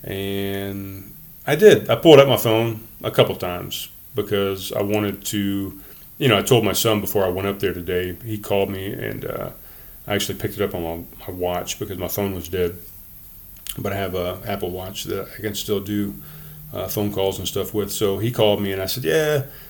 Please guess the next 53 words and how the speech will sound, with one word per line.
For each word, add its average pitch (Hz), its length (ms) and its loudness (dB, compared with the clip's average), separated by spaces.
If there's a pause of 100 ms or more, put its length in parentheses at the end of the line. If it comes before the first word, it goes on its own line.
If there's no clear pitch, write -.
(140)
I'm 143 140 2
off 147 180 6
the 139 60 0
grid 127 260 6
today, 127 240 6
man. 127 280 4
I'm 123 80 2
not 120 160 0
gonna 120 160 0
do 120 140 2
anything. 117 460 0
I'm 113 100 0
not 117 140 0
gonna 110 140 0
even 107 180 0
take 107 220 0
any 101 120 -2
pictures 110 440 0
or 98 40 -4
videos 110 960 0
up - 140 -6
on 107 80 0
the 101 60 0
mountain 104 320 0
because 101 500 -2 (400)
I've 170 120 4
been 113 120 6
up 110 120 4
there 110 100 6
a 101 40 6
million 104 300 2
times. 104 380 0
I 104 40 4
don't 110 180 -2
need 104 520 0
another 104 320 0
memory 101 400 2
of 98 120 0
it. - 300 -2
Uh, - 140 -4
the 107 140 -6
memory's 104 360 0
in 104 100 -2
my 98 120 -2
head, 101 420 -2 (880)
uh, 101 220 -4
like 95 180 -4
I 98 60 -4
talked 95 260 -4
about 98 220 -2
last 95 300 -4
podcast." 95 580 -2
But 101 240 -2